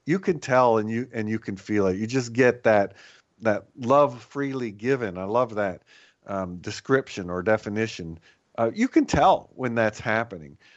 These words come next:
And so I extended the, the, the game of looking for the good in this to looking for people who seem to be doing that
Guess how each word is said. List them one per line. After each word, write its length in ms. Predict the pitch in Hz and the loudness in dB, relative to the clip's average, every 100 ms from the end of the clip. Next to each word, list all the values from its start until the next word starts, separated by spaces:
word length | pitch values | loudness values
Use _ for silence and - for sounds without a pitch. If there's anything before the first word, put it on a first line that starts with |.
| _ - | _ -6
And 120 | 160 | -6
so 380 | - 165 151 151 | 2 4 4 4
I 220 | 160 180 | 2 2
extended 800 | 160 - - 170 170 156 131 113 | 0 -8 -6 -6 -4 -4 -6 -6
the, 260 | 120 113 107 - 113 117 - _ - | -6 -6 -10 -16 -16 -16 -20 _ -8
the, 200 | 117 110 | -2 0
the 140 | 98 | 0
game 420 | 107 139 156 151 123 | 2 4 4 4 4
of 180 | 107 | 2
looking 540 | 113 151 160 147 127 113 _ _ _ | 2 2 2 -6 -6 -10 _ _ _
for 160 | - 139 | 0 0
the 100 | 113 | 2
good 280 | 110 147 | 2 4
in 180 | 135 110 | 4 0
this 260 | 107 107 - | -2 -2 -4
to 140 | - | -4
looking 500 | 110 151 190 196 180 | 0 2 0 -2 -6
for 240 | 160 - 170 | -8 -8 -10
people 540 | - 147 139 131 117 | -6 -6 -4 -2 -2
who 180 | 110 117 | -4 -6
seem 420 | - - 120 117 | -6 -6 -4 -2
to 100 | 110 | -2
be 120 | 101 | -2
doing 420 | 95 92 107 98 87 | 0 4 4 4 0
that 260 | 76 65 | -2 -6